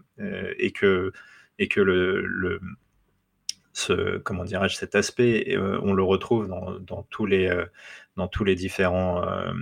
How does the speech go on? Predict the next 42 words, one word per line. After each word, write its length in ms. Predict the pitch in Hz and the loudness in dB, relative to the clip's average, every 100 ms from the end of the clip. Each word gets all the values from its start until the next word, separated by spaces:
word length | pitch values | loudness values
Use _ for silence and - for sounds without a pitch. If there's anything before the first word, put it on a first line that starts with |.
| - | -6
euh, 280 | - - - | -8 -6 -6
dans 200 | 95 92 | -6 -8
tous 200 | - 101 | -6 -2
les 240 | 95 92 | 2 2
différents, 720 | 92 98 - 92 92 87 90 95 | -2 -6 -2 -2 -2 -4 -6 -8
euh, 560 | 92 90 - - - 95 | -8 -10 -10 -12 -10 -2
aspects 260 | 101 - 113 | 0 2 2
de, 500 | 107 101 92 95 92 | 2 0 -4 -6 -10
du 140 | 90 | -14
travail. 300 | - 107 120 | -2 2 2
Donc, 160 | 98 92 | 0 -4
je, 100 | 95 | -4
je 120 | - | -2
pense 180 | - 90 | -4 -4
par 180 | - 92 | -4 -4
exemple 500 | 92 95 - 92 90 - - - - 98 | -6 -8 -4 -4 -4 -12 -20 -20 -18 -2
aux, 560 | 98 90 92 90 90 92 92 92 90 - _ _ | 0 2 2 0 -2 -6 -10 -12 -14 -18 _ _
aux, 60 | 101 | 2
aux 340 | 95 95 98 | 4 4 2
réunions. 380 | 95 101 120 123 | 4 2 2 0
Par 180 | 92 95 | -2 -2
exemple, 280 | 92 92 101 | -4 -4 -2
les 60 | |
réunions, 560 | 92 92 95 104 101 92 | 0 0 0 0 0 -2
euh, 160 | 87 90 | -6 -2
peut-être 300 | 104 107 101 | 0 2 0
que 120 | - | -4
c'est 400 | 92 - 92 95 - | -8 -6 -8 -8 0
pas 120 | 101 | 2
nécessaire 480 | 101 - 98 107 - | 2 0 -2 -2 -2
que 80 | 98 | -4
tout 180 | - | -2
le 60 | 104 | 0
monde 140 | 104 | 0
soit 200 | - 92 | 0 -2
présent 560 | - - 95 101 98 92 _ | 0 0 0 0 -4 -8 _
au, 580 | 95 92 92 92 95 - | -6 -4 -6 -6 -10 -6
au 120 | 98 | -4
moment 280 | 95 104 104 | 2 4 4
de 80 | 101 | 2
la 120 | 95 | 0
réunion, 400 | 95 92 107 | 0 0 -2